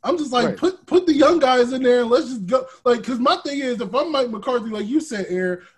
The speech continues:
Speaker 1: I'm a Super Bowl winning coach. I go into this locker room and I say, "How many of y'all that won something? Raise your hand." "Oh, wait,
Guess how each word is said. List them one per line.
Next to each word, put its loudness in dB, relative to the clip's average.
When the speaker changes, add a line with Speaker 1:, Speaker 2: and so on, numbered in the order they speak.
Speaker 1:
I'm -2
a -2
Super 0
Bowl 4
winning -2
coach. -6
I 0
go 4
into 0
this 0
locker 0
room -6
and -2
I 0
say, -2
"How 0
many 2
of 4
y'all 6
that 0
won 2
something? -8
Raise 4
your -4
hand." -2
"Oh, 8
wait, 6